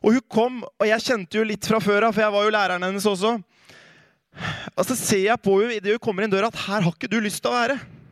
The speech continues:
Her har du bare blitt dratt med. Du ønsker ikke å være her egentlig. Men så ble hun med.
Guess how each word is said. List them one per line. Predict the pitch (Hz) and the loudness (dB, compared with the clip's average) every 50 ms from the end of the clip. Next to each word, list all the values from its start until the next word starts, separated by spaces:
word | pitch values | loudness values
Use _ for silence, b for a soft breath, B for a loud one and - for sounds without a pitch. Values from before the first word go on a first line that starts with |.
| B B B B B B B B _ _ _ _ _ _ _ _ _ _ _ _ _ _ - | B B B B B B B B _ _ _ _ _ _ _ _ _ _ _ _ _ _ -2
Her | 202 208 214 | 0 2 2
har | 247 220 | 2 2
du | 220 247 226 | 2 2 2
bare | 233 220 196 190 | 2 0 0 0
blitt | 214 226 214 - | -4 -8 -6 -4
dratt | 247 240 - - _ _ - 240 | -4 -4 -4 -6 _ _ -6 -4
med. | 254 220 - _ _ _ _ _ _ _ _ - | -4 -4 -6 _ _ _ _ _ _ _ _ -4
Du | - 233 | 0 2
ønsker | 240 226 240 202 170 156 - - - 190 | 2 2 0 -2 -4 -8 -8 -4 -2 -2
ikke | 165 - 226 | -2 0 2
å | 226 | 2
være | 226 208 185 175 175 | 2 2 2 0 0
her | 180 185 | 0 0
egentlig. | 190 190 - - 240 220 180 - b b b b b b b b b b b b b b b b b b b _ b b b b b b b b b b b b | -2 -4 -2 -2 -4 -4 -4 -8 b b b b b b b b b b b b b b b b b b b _ b b b b b b b b b b b b
Men | - 226 | 0 0
så | 226 285 226 | 2 2 2
ble | 233 220 220 240 | 2 2 2 0
hun | 254 269 269 | 0 -2 -2
med. | 254 247 254 277 277 262 | 0 0 0 0 -2 -4